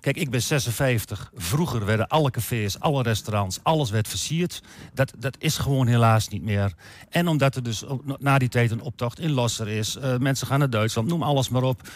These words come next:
Dus iedereen die wil, gr-, wou graag nog een optocht lopen en die ging zo snel mogelijk weg. Dus, dus het samen zijn, zeg maar, na die tijd, dat werd gewoon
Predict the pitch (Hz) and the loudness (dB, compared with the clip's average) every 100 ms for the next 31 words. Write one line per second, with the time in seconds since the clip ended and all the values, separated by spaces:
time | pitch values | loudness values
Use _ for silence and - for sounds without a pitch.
0 | - 120 - 156 151 143 139 131 143 131 | -8 -4 0 2 4 4 2 0 0 -2
1 | - - - 139 139 139 135 120 131 170 | -8 -10 -10 -2 0 2 2 2 2 -2
2 | 147 - - 120 120 113 113 95 151 135 | -2 -6 -4 -4 0 0 -2 -2 -2 0
3 | 143 113 120 139 151 135 113 87 92 123 | 0 -2 -4 -2 -2 0 -2 -6 -2 0
4 | 110 - - - - - 135 - 131 127 | 0 -4 -12 -20 -20 -6 -6 -4 -4 -4
5 | - - 160 165 175 131 135 135 127 113 | -6 -2 4 4 4 4 2 2 0 -2
6 | 127 131 127 120 - 135 127 113 127 - | 0 2 2 2 0 0 0 -2 -4 -4
7 | 120 117 113 | -4 -4 -4